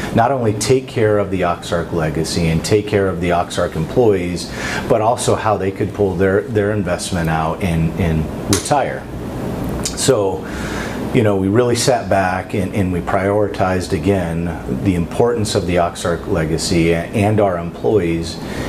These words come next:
and the only fit that made sense was the Meritus Gas Partners. And we knew right away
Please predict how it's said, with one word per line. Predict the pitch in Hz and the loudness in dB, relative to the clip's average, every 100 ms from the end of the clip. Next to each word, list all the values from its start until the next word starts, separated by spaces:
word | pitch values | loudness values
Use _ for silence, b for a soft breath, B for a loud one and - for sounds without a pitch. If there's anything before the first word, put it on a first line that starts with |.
| B | B
and | - 104 | 2 2
the | 95 101 | 0 2
only | 131 143 131 101 | 2 2 0 -2
fit | - - 147 - | -2 0 0 0
that | 101 | -6
made | 92 87 82 | -4 -2 -2
sense | - 151 156 117 107 - - | 0 2 2 2 -2 -4 -2
was | 120 104 101 95 98 95 | 2 4 4 4 2 0
the | 101 | 0
Meritus | 87 87 87 98 | 0 0 0 -2
Gas | - 82 78 | 0 0 0
Partners. | - 127 - 82 - | 0 0 0 -8 -6
And | - | 0
we | 87 110 | 2 4
knew | 113 110 | 4 4
right | 104 98 | 4 4
away | 101 95 71 67 | 2 0 -2 -4